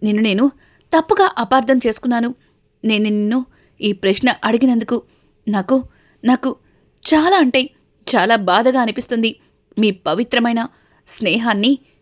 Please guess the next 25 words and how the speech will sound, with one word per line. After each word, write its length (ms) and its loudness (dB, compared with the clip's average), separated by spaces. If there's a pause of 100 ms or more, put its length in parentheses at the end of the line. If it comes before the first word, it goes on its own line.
(120)
నేను 180 2
తప్పుగా 600 -2
అపార్థం 520 0
చేసుకున్నాను" 500 -2 (260)
అని 180 0
చెప్పి 320 -2 (320)
ఇక 160 0
ఇందిర 500 0
అయితే 320 -2 (280)
సిద్ధు 320 2
రెండు 380 0
చేతులు 200 -2
పట్టుకుని 480 -2 (340)
ఇంకా 340 0 (420)
తన 100 2
తప్పు, 320 -6
తను 480 -2 (960)
తప్పు 240 0
గురించి 420 0 (360)
మాట్లాడుతుంది. 720 0 (340)
అలాగే 360 4
సిద్ధుని 580 0 (300)
ఇక 340 0 (360)
ప్రేరణ 420 2 (360)
స్నేహాన్ని 640 -2